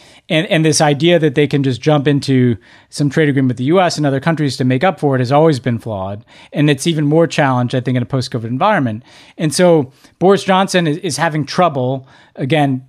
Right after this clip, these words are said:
you know, marrying his kind of restive right-wing base that wants a, a stronger Brexit and is now basically threatening, as they themselves admitted, to kind of break international law in, in how they wanna pursue this Northern Ireland agreement.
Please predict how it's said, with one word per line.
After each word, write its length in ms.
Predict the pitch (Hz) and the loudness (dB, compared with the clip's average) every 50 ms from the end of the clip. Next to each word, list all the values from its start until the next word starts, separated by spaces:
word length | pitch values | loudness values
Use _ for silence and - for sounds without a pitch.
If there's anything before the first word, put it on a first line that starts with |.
| _ 277 | _ -4
you 140 | 208 147 | -2 0
know, 60 | 135 127 | 2 2
marrying 520 | 135 151 160 170 170 170 165 156 147 139 | 2 2 4 4 4 4 2 2 0 -2
his 260 | 131 160 156 131 127 | 0 0 -2 -2 -2
kind 140 | - 160 143 | -2 -2 -4
of 120 | 120 113 | -2 0
restive 460 | 135 147 151 - - - 147 123 117 131 | 2 2 2 0 0 -2 -2 -2 0 0
right-wing 640 | 143 139 147 135 135 139 139 135 127 123 123 117 | 0 0 0 0 0 2 2 2 2 2 0 0
base 400 | 104 - 156 160 151 143 131 - | 0 0 0 2 0 0 -2 -2
that 100 | - 123 | -4 -6
wants 480 | 110 117 139 151 151 139 - - - - - _ _ - _ _ _ _ - - | -4 0 0 0 0 0 -2 -6 -12 -14 -18 _ _ -20 _ _ _ _ -14 -10
a, 220 | 170 156 143 147 | -8 -6 -4 -4
a 40 | 139 | -4
stronger 400 | - - 180 160 147 131 127 120 | -2 0 0 0 0 0 -2 -2
Brexit 520 | 107 143 160 160 147 - - 156 139 127 | 0 0 0 0 0 0 0 0 0 0
and 220 | 131 123 123 113 - _ _ _ - | 0 -2 -2 -4 -6 _ _ _ -8
is 160 | - 127 120 | -6 -4 0
now 220 | 156 151 147 143 131 131 - _ | 2 2 2 2 0 -2 -4 _
basically 380 | - 170 170 160 - - 143 131 | 0 0 0 0 -2 -4 -4 -4
threatening, 560 | 135 147 151 151 151 143 139 131 123 120 101 - _ - - _ _ _ | -4 -2 -2 -2 0 0 0 0 0 -2 -4 -8 _ -20 -20 _ _ _
as 180 | 151 143 135 | -4 -4 0
they 180 | 151 160 156 175 - - | 0 0 0 -2 -4 -6
themselves 460 | 143 143 175 160 - 180 170 143 127 | -4 -2 -2 0 2 2 0 0 0
admitted, 300 | 117 131 190 196 156 113 | -2 -2 0 -2 -2 -2
to 100 | 117 117 | -4 -6
kind 200 | - - - 127 | -6 -4 -4 -4
of 80 | 120 104 | -2 0
break 280 | 135 151 156 156 - | 2 2 2 2 0
international 560 | - 160 143 131 135 139 139 139 - 120 110 107 | 0 0 2 2 2 0 -2 -4 -4 -6 -6 -2
law 420 | 131 147 147 127 107 107 104 - _ - - - - | 0 0 2 0 0 -2 -8 -12 _ -20 -20 -16 -12
in, 140 | - 147 - | -12 -10 -6
in 140 | 170 135 | -6 -6
how 180 | 127 123 143 139 | -4 -2 -2 -2
they 200 | 127 139 135 139 | 0 0 -2 -2
wanna 240 | 151 147 139 131 127 | -2 -2 -2 -2 -2
pursue 280 | 131 131 123 - 147 | -2 -4 -4 -2 -2
this 160 | 123 131 123 135 | -2 -2 -2 -2
Northern 240 | 135 131 117 123 | -2 -2 -2 -2
Ireland 560 | 120 117 117 117 120 117 117 117 110 107 104 135 | -2 -2 -2 -2 -4 -4 -6 -6 -8 -8 -8 -6
agreement. 440 | 117 151 190 196 185 143 120 127 | -2 0 2 2 2 0 -2 -4